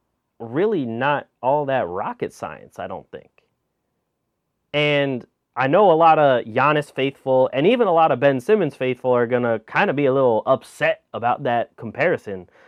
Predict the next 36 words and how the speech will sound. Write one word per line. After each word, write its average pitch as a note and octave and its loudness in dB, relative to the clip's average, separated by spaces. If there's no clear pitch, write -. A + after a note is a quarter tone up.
But D#3 2
to F3 -2
be C#3 -2
honest, F3+ 0
when C3 -4
you C3 -2
look G#3 2
at C#3+ 4
it, B2+ -2
on E3+ 2
the D#3 2
offensive A#3 2
end, C#4 0
those A3+ 4
two C#4+ 0
are A3 4
quite A3+ 0
similar. F3 2
The, C#3 -2
if E3+ 2
Ben A3+ 4
Simmons D#3+ 0
just D#3 -4
attacked F3 -2
the F3 -2
rim F3+ 0
more G3+ 0
to F3+ -6
get D3+ 2
his D3 0
own F3 2
points G#3+ 0
instead E3 0
of D3+ 0
trying D3+ 0
to C#3 -4